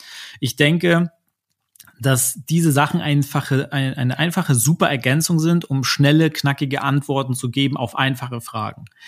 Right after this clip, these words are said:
Hab ich aber schwierigere Fragen, emotionalere Fragen oder weil ich als Kunde emotionaler bin, brauche ich den Mensch. Ein Chatbot kann so gut wie möglich Texte,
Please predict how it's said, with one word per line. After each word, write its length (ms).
Hab 240
ich 200
aber 420
schwierigere 760
Fragen, 640
emotionalere 1400
Fragen 840
oder 260
weil 280
ich 320
als 240
Kunde 340
emotionaler 760
bin, 280
brauche 400
ich 80
den 180
Mensch. 540
Ein 100
Chatbot 560
kann 500
so 220
gut 440
wie 140
möglich 800
Texte, 720